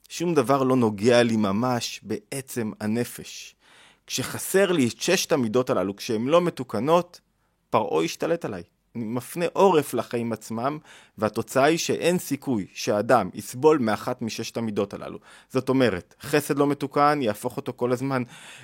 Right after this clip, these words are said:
ל"אני רוצה". גבורה הוא כל הזמן בחסך לא מתוקנת. כשיש לו תפארת לא מתוקנת, אז הוא כל הזמן,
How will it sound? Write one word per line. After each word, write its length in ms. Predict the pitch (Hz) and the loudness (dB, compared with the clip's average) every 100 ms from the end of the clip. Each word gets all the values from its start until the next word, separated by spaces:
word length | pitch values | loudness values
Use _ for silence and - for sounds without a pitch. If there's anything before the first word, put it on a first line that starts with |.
| - | 0
ל"אני 280 | 123 110 117 | 2 4 2
רוצה". 460 | 107 101 - 104 82 - _ _ | 0 -2 -4 -6 -6 -10 _ _
גבורה 400 | - 110 120 123 | -14 -6 -4 2
הוא 140 | 147 127 | 2 2
כל 160 | 151 | 2
הזמן 380 | 139 120 139 127 | 2 2 0 0
בחסך 600 | 127 - 120 - 139 113 | -2 -4 -8 0 0 0
לא 80 | 120 | -2
מתוקנת. 760 | 117 110 110 - 110 95 85 _ _ _ _ | -2 -4 -8 -4 -2 -2 -8 _ _ _ _
כשיש 440 | - 131 131 139 139 | -2 4 4 4 4
לו 320 | 139 139 135 - | 6 6 4 0
תפארת 580 | 135 - - 147 139 143 | -8 -2 2 4 2 2
לא 120 | 147 | 0
מתוקנת, 600 | 147 147 139 151 147 143 | 0 -6 -4 -2 -2 -4
אז 240 | - 123 | -6 -6
הוא 80 | 127 | -4
כל 160 | 147 151 | 0 0
הזמן, 300 | 143 151 | 0 0